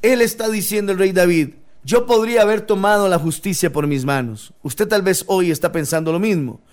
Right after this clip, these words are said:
"Yo podría tomar la justicia por mis manos, por lo que me han hecho, pero yo se lo voy a dejar al Señor. Que Él sea el que juzgue entre, eh, la persona que me agravió o me hizo un agravio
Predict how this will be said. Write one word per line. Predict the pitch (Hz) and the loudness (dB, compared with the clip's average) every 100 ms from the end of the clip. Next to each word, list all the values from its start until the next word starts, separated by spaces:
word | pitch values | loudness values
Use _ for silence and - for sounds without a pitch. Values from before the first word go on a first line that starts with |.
| _ - | _ -4
"Yo | 226 | 0
podría | 208 208 214 | 2 4 4
tomar | 208 202 214 | 2 2 2
la | 208 | 2
justicia | 151 175 - 247 185 185 | 0 -2 -2 -2 0 0
por | 180 | -2
mis | 165 | -2
manos, | 170 220 214 165 | 2 2 2 -2
por | - 185 | -2 0
lo | 160 | 0
que | |
me | 185 | -2
han | 202 202 | 0 0
hecho, | 175 165 - - - | 0 0 -2 -6 -10
pero | - 185 170 | -2 0 0
yo | 151 190 | 0 -2
se | - | -2
lo | 180 | -2
voy | 165 165 170 | -2 0 0
a | |
dejar | 156 139 151 | -2 -4 -4
al | 147 139 | -6 -6
Señor. | 143 143 143 123 - _ _ | -8 -6 -6 -6 -12 _ _
Que | 190 | -2
Él | 196 | -2
sea | - 202 196 | 0 0 2
el | 185 | 0
que | 190 170 | -4 -4
juzgue | 196 208 165 165 165 | -2 0 0 -2 -4
entre, | 151 160 147 - - _ | -4 -4 -4 -6 -20 _
eh, | 160 165 - | -6 -4 -2
la | 165 160 | -2 0
persona | 160 156 - 202 185 151 127 - _ | -2 -2 0 0 0 -2 -4 -8 _
que | - | -4
me | 165 165 | 0 2
agravió | 151 151 147 165 175 156 - - - - - - - | 2 2 4 4 4 2 -2 -14 -18 -18 -20 -20 -12
o | - | -8
me | 151 | -4
hizo | 170 185 | -2 -2
un | 175 | -2
agravio | 160 170 170 151 135 | 0 2 2 0 -2